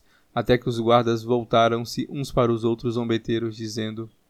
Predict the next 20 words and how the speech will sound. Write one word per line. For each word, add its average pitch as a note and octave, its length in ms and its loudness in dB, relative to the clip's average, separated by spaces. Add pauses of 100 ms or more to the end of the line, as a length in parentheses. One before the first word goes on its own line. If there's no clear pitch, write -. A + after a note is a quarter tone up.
(460)
"Os B2+ 200 0
deuses C3 420 2
reviraram-lhe B2+ 720 0
os A#2 100 -6
intestinos. B2 960 -6 (480)
Ele C#3 220 2
não C#3 320 0
irá A#2+ 180 6
a B2 60 6
lugar A#2 340 4
algum A2+ 320 -2
esta A2+ 240 -2
noite." G#2+ 440 -8 (520)
Então G#3+ 280 0
eles G#3+ 160 0
voltaram C#3+ 560 4
para A#2 180 2
os A#2 60 0
seus A#2 180 -2
postos, A2+ 580 0